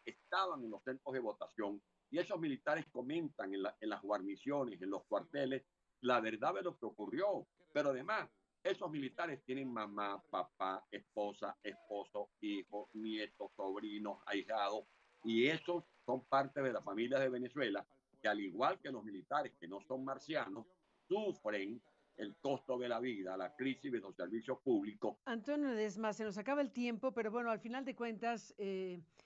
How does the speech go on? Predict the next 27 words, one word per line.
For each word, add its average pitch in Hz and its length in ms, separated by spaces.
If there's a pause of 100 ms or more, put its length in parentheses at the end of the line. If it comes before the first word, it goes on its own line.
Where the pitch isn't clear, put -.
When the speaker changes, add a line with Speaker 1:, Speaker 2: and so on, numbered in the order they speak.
(160)
Speaker 2:
el 185 460
mundo 233 320
democrático, 196 720
digámoslo 180 440
así, 208 400
está 208 440
diciendo 196 600 (300)
algo 214 320
que 208 100
es 202 120
absolutamente 208 680 (140)
sencillo 226 880
y 240 60
poderoso, 202 720 (380)
y 185 200
la 180 160
única 220 320
salida 214 320
posible, 262 420
que 208 140
es 208 160
que 226 220
se - 160
entreguen 233 480
todas 240 180
las 240 180
actas, 233 500